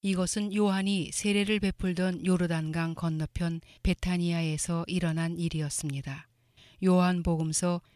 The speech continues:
일 장 이십팔 절. 이 말씀은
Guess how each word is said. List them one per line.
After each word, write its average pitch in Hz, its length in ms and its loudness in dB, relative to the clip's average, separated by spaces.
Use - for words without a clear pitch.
일 180 180 4
장 180 340 -2
이십팔 180 540 -4
절. 143 320 -10
이 202 180 4
말씀은 170 680 0